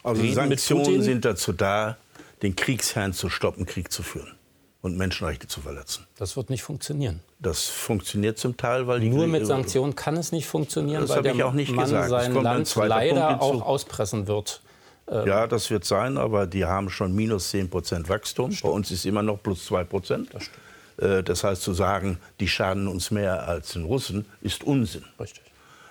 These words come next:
Speaker 1: Äh, das allein reicht
Speaker 2: Der,
Speaker 1: nicht.
Speaker 2: der, der
Speaker 1: Das
Speaker 2: Rubel aber hat sich ja ganz gut erholt.
Speaker 1: äh, ist aber doch nicht, was mit den Lebensbedingungen der Menschen dort zu tun hat.
Speaker 2: Wobei
Speaker 1: Äh,
Speaker 2: wir
Speaker 1: das
Speaker 2: da
Speaker 1: wir
Speaker 2: auch
Speaker 1: werden
Speaker 2: schon, wir
Speaker 1: wir
Speaker 2: haben
Speaker 1: werden
Speaker 2: auch, wir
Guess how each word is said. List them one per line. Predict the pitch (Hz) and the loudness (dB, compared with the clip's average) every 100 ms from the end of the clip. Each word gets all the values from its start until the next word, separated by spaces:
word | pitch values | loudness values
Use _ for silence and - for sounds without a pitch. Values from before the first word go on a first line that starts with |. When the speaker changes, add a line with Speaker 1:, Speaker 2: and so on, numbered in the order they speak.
| - | -6
Speaker 1:
Äh, | - 95 95 | 0 2 2
das | 98 87 | 0 0
allein | 87 92 92 | 0 0 0
reicht | 104 135 | 2 2
Speaker 2:
Der, | 110 | 2
Speaker 1:
nicht. | 180 | 2
Speaker 2:
der, | 120 | 2
der | 120 | 2
Speaker 1:
Das | 127 | 2
Speaker 2:
Rubel | 117 156 180 | 2 2 2
aber | 147 151 | 2 0
hat | 151 | 0
sich | 156 | -2
ja | 160 | -2
ganz | 160 147 | -2 -4
gut | 165 | -4
erholt. | 175 160 78 | -2 0 0
Speaker 1:
äh, | - 95 92 - | 0 -2 -2 -2
ist | 98 | 0
aber | 101 92 | 0 0
doch | 87 | 2
nicht, | 101 92 | 0 0
was | 98 85 | -2 -2
mit | 92 | -2
den | 92 | 0
Lebensbedingungen | 92 101 98 - 98 92 90 | 0 0 -2 -2 -2 0 0
der | 95 | 0
Menschen | 120 113 87 | 0 -2 -6
dort | 73 | -6
zu | - | -8
tun | 78 78 69 | -10 -12 -12
hat. | - - - _ _ - - _ - | -16 -18 -18 _ _ -20 -20 _ -6
Speaker 2:
Wobei | 104 104 | 0 2
Speaker 1:
Äh, | 113 | 2
Speaker 2:
wir | |
Speaker 1:
das | 98 | 2
Speaker 2:
da | 110 | 4
Speaker 1:
wir | 117 | 4
Speaker 2:
auch | 101 | 4
Speaker 1:
werden | 104 | 4
Speaker 2:
schon, | - | 4
wir | |
Speaker 1:
wir | 123 | 4
Speaker 2:
haben | 127 | 2
Speaker 1:
werden | |
Speaker 2:
auch, | 117 120 | 0 -2
wir | - | -2